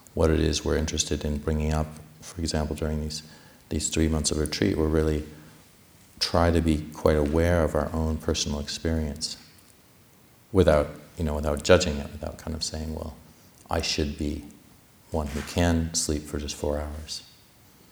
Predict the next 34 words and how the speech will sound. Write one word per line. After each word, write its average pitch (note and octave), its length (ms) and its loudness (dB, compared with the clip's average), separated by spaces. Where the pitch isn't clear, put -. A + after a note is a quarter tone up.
And, D2 640 -4
and D#2 240 2
more D#2 360 2
use D#2+ 280 4
that D#2+ 200 6
as D2+ 200 0
an D2+ 80 -2
investigation. D2+ 1000 -2
Like, - 140 -8
what, D#2 240 -4
what D#2+ 220 -2
do D#2 140 2
I D2+ 80 2
actually D2 440 -4
need? D2+ 360 -4
So - 160 8
what E2 160 12
I, D#2+ 120 12
I E2+ 180 4
think E2+ 220 4
happened F#2 400 6
during D#2 220 4
that D2 180 0
retreat F#2+ 400 2
when D2 100 2
I D2+ 80 2
was D2 160 0
working D#2 280 0
on D2 140 -2
sleep - 300 2
is D2+ 160 0
I D2+ 100 0
started D2 460 0
to, D2 280 -2